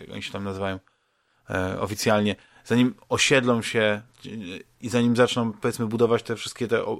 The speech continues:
o, rzeczy, no to tam, wiesz, musisz, powiedzmy, parę misji wykonać, nie, jakby musisz przygotować ten grunt. E,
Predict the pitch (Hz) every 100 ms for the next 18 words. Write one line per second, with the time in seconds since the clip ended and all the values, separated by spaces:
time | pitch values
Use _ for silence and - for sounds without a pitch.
0 | 113 110 - - - _ 113 113 - 160
1 | 160 - 147 - 135 113 123 135 - 139
2 | 131 131 139 131 131 117 131 120 123 107
3 | - 107 117 117 120 113 - 120 120 123
4 | 117 - 113 110 113 92 _ _ _ _
5 | _ - 101